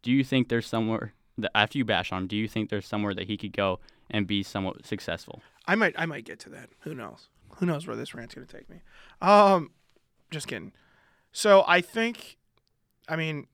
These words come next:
Speaker 2: again, I hate bringing him up as often as, or I really haven't brought him up that often as, as anything.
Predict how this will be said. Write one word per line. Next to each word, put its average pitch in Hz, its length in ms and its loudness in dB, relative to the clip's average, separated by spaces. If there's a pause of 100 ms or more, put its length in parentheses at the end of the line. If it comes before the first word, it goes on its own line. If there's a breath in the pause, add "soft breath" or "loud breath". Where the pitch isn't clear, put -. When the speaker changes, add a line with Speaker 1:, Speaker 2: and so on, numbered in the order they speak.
Speaker 2:
again, 165 360 0
I 151 200 -2
hate 165 320 -4
bringing 160 240 -4
him 139 120 -8
up 139 180 -10
as 123 120 -8
often 120 320 -10
as, 123 140 -14 (100)
or 170 100 2
I 180 60 6
really 185 200 2
haven't 143 160 -4
brought 123 160 -8
him 123 60 -10
up 117 100 -10
that 120 120 -8
often - 260 -8
as, - 120 -16 (340)
as 151 160 -10
anything. 175 400 -6